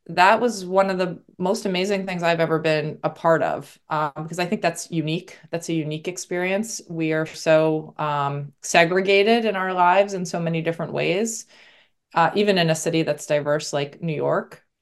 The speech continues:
And so when I became C E O of U S Rowing three years ago now, there was a lot, there was a lot to sort out, but what I knew for sure coming in was that I wanted to help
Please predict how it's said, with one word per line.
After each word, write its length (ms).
And 240
so 220
when 240
I 100
became 320
C 300
E 40
O 280
of 180
U 160
S 160
Rowing 460
three 260
years 300
ago 200
now, 580
there 180
was 120
a 60
lot, 440
there 140
was 100
a 40
lot 280
to 80
sort 380
out, 420
but 420
what 200
I 80
knew 340
for 180
sure 280
coming 320
in 260
was 180
that 120
I 80
wanted 300
to 80
help 400